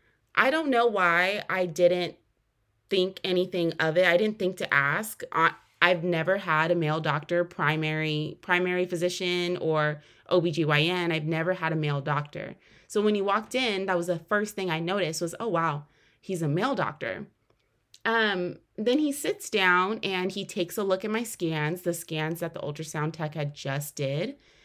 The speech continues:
And he seems cool as a cucumber. I remember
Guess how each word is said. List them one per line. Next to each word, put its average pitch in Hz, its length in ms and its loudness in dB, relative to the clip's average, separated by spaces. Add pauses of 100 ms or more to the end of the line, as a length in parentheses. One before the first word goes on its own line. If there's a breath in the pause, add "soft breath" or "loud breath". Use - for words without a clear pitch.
(200 soft breath)
And 185 580 0 (720)
he 269 260 -2
seems 185 720 -4 (220)
cool 226 520 -2
as 196 180 -8
a 185 40 -8
cucumber. 143 760 -10
I 180 140 -2
remember 175 840 -2